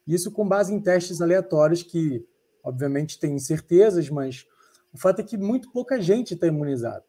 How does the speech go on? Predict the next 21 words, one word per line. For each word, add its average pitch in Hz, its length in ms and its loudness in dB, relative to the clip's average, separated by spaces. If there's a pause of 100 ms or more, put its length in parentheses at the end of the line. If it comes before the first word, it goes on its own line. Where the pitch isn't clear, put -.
(680)
Então, 175 560 0
ao 165 140 4
longo 226 300 4
dos 208 160 -6
próximos, 196 840 -2 (500)
sei - 160 -10
lá, 180 160 2
talvez 147 380 -2
um 160 180 0
ano 160 160 2
ou 147 80 2
mais, 139 400 0
a 175 40 0
gente 180 220 -4
ainda 185 200 0
provavelmente, 180 680 -2 (340)
enquanto 185 380 -2
va-, 170 240 2
uma 170 180 -2
vacina 175 500 -2
não, 147 320 -4